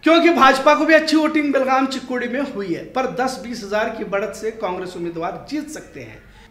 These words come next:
मुकाबला इतना आसान भी ना समझे, क्योंकि आवाम में कांग्रेस आसानी से जीत सकती है, ऐसा कयास लगाया जा रहा है, तो भाजपा भी दोनों तरफ जीत दर्ज करने का दावा कर रही है।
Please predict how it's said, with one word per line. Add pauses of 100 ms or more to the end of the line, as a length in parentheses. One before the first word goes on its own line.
मुकाबला
इतना
आसान
भी
ना
समझे,
क्योंकि
आवाम
में
कांग्रेस
आसानी
से
जीत
सकती
है,
ऐसा
कयास
लगाया
जा
रहा
है,
तो
भाजपा
भी (480)
दोनों
तरफ
जीत
दर्ज
करने
का
दावा
कर
रही
है।